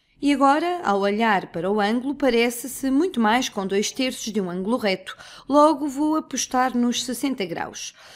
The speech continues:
Outra forma é pensar que sessenta graus é um terço de cento e oitenta graus, que aparenta ser mais ou menos assim.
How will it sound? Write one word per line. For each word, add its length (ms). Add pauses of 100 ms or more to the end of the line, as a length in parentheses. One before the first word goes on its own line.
(160)
Outra 260
forma 380
é 140
pensar 600
que 140
sessenta 480
graus 340
é 80
um 160
terço 460
de 180
cento 500
e 40
oitenta 380
graus, 500 (300)
que 100
aparenta 560
ser 480
mais 400
ou 80
menos 380
assim. 420